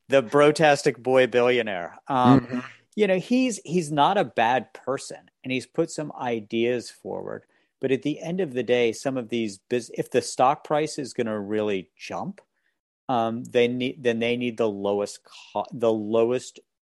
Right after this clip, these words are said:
Speaker 1: unit of labor cost possible.
Speaker 2: Mm-hmm.
Speaker 1: And so the question then becomes, are there things that we can do that are good for the economy more bro-, broadly, but ne-,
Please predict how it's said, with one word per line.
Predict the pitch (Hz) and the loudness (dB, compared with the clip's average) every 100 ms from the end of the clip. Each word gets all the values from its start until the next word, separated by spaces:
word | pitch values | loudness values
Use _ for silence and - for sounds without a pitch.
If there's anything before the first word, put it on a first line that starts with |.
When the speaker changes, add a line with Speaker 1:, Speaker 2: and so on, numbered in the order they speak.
| _ _ _ 160 _ - | _ _ _ _ _ -14
Speaker 1:
unit | 131 110 117 117 117 | -6 -2 0 0 -4
of | 131 95 | -6 -6
labor | 95 104 104 107 | -2 0 0 -2
cost | - - 87 85 - - _ | -8 -6 -4 -4 -6 -20 _
possible. | - 104 90 - 90 - 87 | -6 -4 -4 -6 -12 -10 -4
Speaker 2:
Mm-hmm. | 87 92 85 82 | -4 0 0 0
Speaker 1:
And | 135 | -2
so | 120 165 | 0 0
the | 147 | 0
question | - 208 220 185 | 0 -2 -2 -2
then | 123 110 | -2 -4
becomes, | 104 - 98 98 - _ _ _ _ - | -6 -6 -6 -6 -12 _ _ _ _ 0
are | 131 147 | 4 4
there | 190 180 | 2 -2
things | - 131 120 | -2 -4 -4
that | 120 | -4
we | 110 | -4
can | 104 107 101 | -6 -6 -8
do | 87 104 98 90 104 _ _ _ _ _ 117 | -4 -2 -2 -4 -10 _ _ _ _ _ -4
that | 113 110 110 110 - - | 2 4 4 2 -2 -6
are | 120 107 107 101 92 92 _ _ _ 131 _ _ | -2 0 0 -2 -4 -8 _ _ _ -20 _ _
good | 131 127 127 120 | 4 8 6 4
for | - 135 123 | -4 -4 -2
the | 110 | -2
economy | 101 - 123 117 113 | -2 -4 -4 -4 -6
more | 107 107 92 | -4 -4 -6
bro-, | - 160 - 135 113 _ - | -4 -4 -4 -8 -12 _ 0
broadly, | 127 190 165 101 98 - _ | 4 4 2 -2 -4 -8 _
but | 151 156 | -6 -4
ne-, | 147 151 | -6 -8